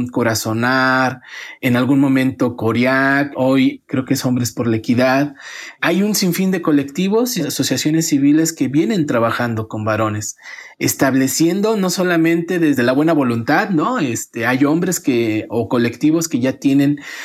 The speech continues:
metodologías comprobadas para trabajar con varones, para intervenir en temas de procesos de violencia. La reeducación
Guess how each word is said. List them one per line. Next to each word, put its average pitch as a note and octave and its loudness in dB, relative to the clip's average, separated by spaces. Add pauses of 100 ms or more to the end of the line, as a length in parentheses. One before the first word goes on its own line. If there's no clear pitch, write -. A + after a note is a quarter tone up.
(160)
metodologías C#3 2
comprobadas B2+ 0
para A#2+ -2
trabajar A2+ -2
con A2 -4
varones, B2+ 2 (360)
para C#3 2
intervenir C3 2
en D#3 0
temas C#3+ 2
de D3 0
procesos A#2 -4
de G#2+ 0
violencia. A#2+ 0
La A#2+ 2
reeducación B2+ 0